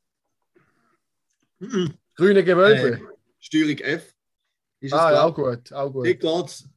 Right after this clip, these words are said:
Speaker 1: um halt Fake-Bewertungen im Internet, oder?
Speaker 2: Ja.
Speaker 1: Äh, über irgendwelche Restaurants und Produkte und weiss nicht was. Und dann, äh, bin ich dort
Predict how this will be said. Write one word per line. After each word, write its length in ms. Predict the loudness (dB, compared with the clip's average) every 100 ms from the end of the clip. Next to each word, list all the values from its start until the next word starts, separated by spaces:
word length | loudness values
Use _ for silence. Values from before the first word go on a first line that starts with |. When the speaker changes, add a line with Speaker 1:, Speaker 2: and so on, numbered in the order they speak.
| -2
Speaker 1:
um 500 | 0 0 -2 -6 -10 _ _ _ _ _ _ _ _
halt 380 | -8 -6 -6 -10 _
Fake-Bewertungen 840 | -4 -4 -4 -6 -4 -4 -6 -6
im 220 | -4 -4
Internet, 540 | -6 -10 -12 -12 -14 -16
oder? 220 | -14 -4 -2
Speaker 2:
Ja. 400 | -2 -6 -20 _ _ _ _ _ -10
Speaker 1:
Äh, 340 | -6 -4 -4 -4
über 140 | -2
irgendwelche 460 | -2 -2 -4 -6 -6
Restaurants 600 | -4 -4 -4 -6 -4 -6
und 100 | -6
Produkte 460 | -6 -4 -4 -6 -10
und 80 | -8
weiss 220 | -8 -8
nicht 100 | -12
was. 180 | -12 -16 _
Und 200 | -14 -4
dann, 340 | -2 -2 -4 _ _ _ _ _ _ _ _ _ _ _ _ _ -10
äh, 200 | -8 -8
bin 240 | -6 -4
ich 100 | -2
dort 300 | 0 0 -4